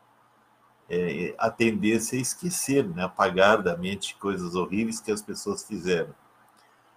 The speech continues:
Às vezes não, às vezes é o, aqueles hábitos, é, que as pessoas estão acostumadas a exercitar cotidianamente, achando que são muito naturais,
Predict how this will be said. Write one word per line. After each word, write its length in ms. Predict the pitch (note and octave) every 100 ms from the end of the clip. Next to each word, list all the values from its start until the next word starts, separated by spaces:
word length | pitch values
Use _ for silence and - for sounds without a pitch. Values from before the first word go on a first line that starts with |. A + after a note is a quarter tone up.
| -
Às 200 | D3+ C3
vezes 260 | D#3 F3+
não, 240 | D#3 B2 F2+
às 160 | E2
vezes 200 | F#2+ A2
é 100 | C3
o, 320 | C#3 B2 G#2 - _ - -
aqueles 460 | - - F#2+ F#2 F#2+
hábitos, 720 | G2+ G#2 - F#2 - - - - _ _
é, 480 | F2 E2+ D2 C2+ - - _ _ _ _ _ _ _ _ _ _ _ _ _ _ _ _ _ _ _ _ _ _ _ _ _ B5+ - _ _ _ _ - - _ _ - - -
que 80 | A2
as 120 | G#2
pessoas 360 | A#2 - B2 A2
estão 120 | B2+
acostumadas 680 | - G#2+ G2+ G#2 A#2+ G#2 G2+
a 20 |
exercitar 680 | F#2 G#2+ G#2+ - - G#2 G#3
cotidianamente, 1000 | A#2+ - G2+ F#2 G2+ G2 G2+ A2+ - E3+
achando 260 | - D#3+
que 80 | -
são 160 | - C#3+
muito 240 | C3+ B2+
naturais, 880 | B2 - F2+ F#2+ A2 F#2 D2 -